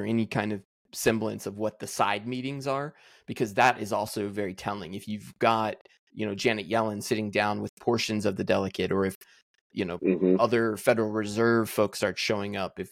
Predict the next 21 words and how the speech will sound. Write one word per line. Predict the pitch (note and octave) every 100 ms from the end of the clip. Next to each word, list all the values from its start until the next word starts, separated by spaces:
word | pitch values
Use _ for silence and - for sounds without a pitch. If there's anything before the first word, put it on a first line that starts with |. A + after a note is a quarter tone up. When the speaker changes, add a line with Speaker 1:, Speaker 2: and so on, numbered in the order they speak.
| -
Speaker 1:
folks | - G2+ -
from | G#2
D | G2 A2+
O | G#2
D, | B2+ B2 G#2
all | A2
those | A#2+
different | G2 G2 A2
departments | G2 A#2+ G2 G#2 F#2+ -
here | A2
in | G#2+
D | G2
C | G#2 - B2 G2 - - _ _
start | - B2 -
showing | - A2+ G#2+
up | A2 A2
for | - G2+
kind | A#2 G2+
of |
breakout | F#2+ A2+ B2 A2 F#2 -
sessions, | F#2+ - G2+ F#2+ F#2+ -